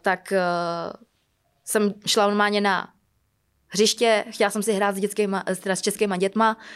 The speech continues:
nehledě na to, jestli mi rozuměli nebo ne, byla jsem taková hrozně bezprostřední. A najednou vím, že jsem dostala kamenem do hlavy, takže,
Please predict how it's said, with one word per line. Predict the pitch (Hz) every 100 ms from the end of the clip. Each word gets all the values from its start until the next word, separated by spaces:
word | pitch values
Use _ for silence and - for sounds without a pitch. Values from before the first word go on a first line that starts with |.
| - - -
nehledě | 208 220 220
na | 208
to, | 208
jestli | 208 214
mi |
rozuměli | 208 196 202 202
nebo | 185 190
ne, | 196 208
byla | 202
jsem | 202 208
taková | 202 190
hrozně | 196 190
bezprostřední. | 180 - 208 - 214 220 233 - - - - _
A | 208
najednou | 208 208 214
vím, | 208 208
že | 196
jsem | 190 214
dostala | 196 208 202
kamenem | 196 196 208 202
do | 202
hlavy, | 208 202 175
takže, | - 185